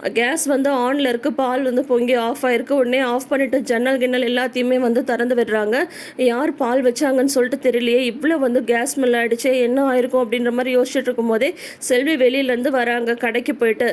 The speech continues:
"அமிர்தா, என்னப்பா ஆச்சு, ஏன் கேஸ் ஸ்மெல் வருது?" அப்படின்ற மாதிரி சொல்றாங்க. "ஏன்க்கா, பால் வச்சா அடுப்பு பக்கத்துல இருக்க மாட்டீங்களா,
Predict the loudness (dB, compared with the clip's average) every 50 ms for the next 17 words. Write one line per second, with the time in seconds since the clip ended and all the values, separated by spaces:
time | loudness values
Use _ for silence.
0 | -4 -8 -16 -18 -8 -4 -2 0 0 0 0 0 2 2 2 2 2 0 0 0
1 | 0 0 0 -2 -2 -2 0 0 2 2 2 2 0 0 0 0 -2 -2 0 0
2 | 2 2 2 2 2 2 0 0 0 0 0 -2 0 0 0 0 0 -2 0 0
3 | 0 0 0 0 0 0 0 0 2 2 2 2 0 0 -2 -2 -2 -2 -2 -2
4 | 0 0 -2 -2 -2 -2 -2 -2 -2 -2 -2 -2 -2 -4 -4 -4 -4 -2 -2 -4
5 | -2 -2 -2 -2 -2 -2 -2 -2 -2 0 0 0 0